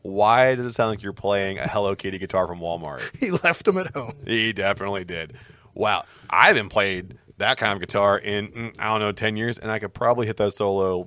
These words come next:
Speaker 1: better than he did.
Speaker 2: Oh, my gosh.
Speaker 1: Oh, that was tough. Um, Jericho, ah, man, I think Jericho needs time away from the ring right now, and I hope that's what's gonna happen here. And M J F needs to find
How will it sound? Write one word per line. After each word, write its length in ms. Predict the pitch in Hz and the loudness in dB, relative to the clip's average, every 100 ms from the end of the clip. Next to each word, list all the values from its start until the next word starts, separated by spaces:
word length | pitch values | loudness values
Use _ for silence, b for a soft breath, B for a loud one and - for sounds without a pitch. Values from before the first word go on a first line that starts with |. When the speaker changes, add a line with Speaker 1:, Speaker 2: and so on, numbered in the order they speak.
| - | -6
Speaker 1:
better 240 | 87 90 | -6 -4
than 140 | 85 80 | -6 -8
he 140 | 80 | -10
did. 260 | 78 78 73 | -8 -6 -6
Speaker 2:
Oh, 60 | - | -10
my 80 | - | -20
gosh. 140 | - - | -18 -6
Speaker 1:
Oh, 200 | 107 101 | -2 0
that 100 | 87 | -2
was 100 | 80 | -8
tough. 380 | - 76 76 - b b b b b | -12 -10 -10 -12 b b b b b
Um, 540 | 117 117 113 107 92 _ _ _ _ | 4 4 2 -2 -12 _ _ _ _
Jericho, 500 | - 117 156 156 156 - | -4 0 0 0 -4 -6
ah, 260 | - - - | -8 -8 -8
man, 340 | 98 98 92 85 | -10 -10 -10 -6
I 120 | - 131 | 0 2
think 220 | 156 110 - - 113 117 | 0 -4 -14 -14 -12 -2
Jericho 380 | 127 165 170 | 2 2 2
needs 220 | 143 123 - | -2 -4 -4
time 220 | 107 107 | -2 -2
away 200 | 92 95 | 0 -2
from 120 | - | -4
the 60 | 85 | -6
ring 240 | 87 90 | -4 -4
right 200 | 92 98 | -2 -2
now, 180 | 98 98 | 0 0
and 80 | 95 | 2
I 60 | 104 | 2
hope 100 | 110 | 0
that's 120 | 110 | -2
what's 100 | 98 | -4
gonna 160 | - 90 | -8 -6
happen 260 | 98 95 | -6 -6
here. 160 | 95 190 b b b | -8 -10 b b b
And 100 | 107 | -4
M 180 | 143 160 | -2 0
J 120 | 170 | 0
F 100 | 151 | 0
needs 180 | 120 110 | -2 -4
to 80 | 98 | -2
find 460 | - 98 92 87 | 0 -2 -2 -8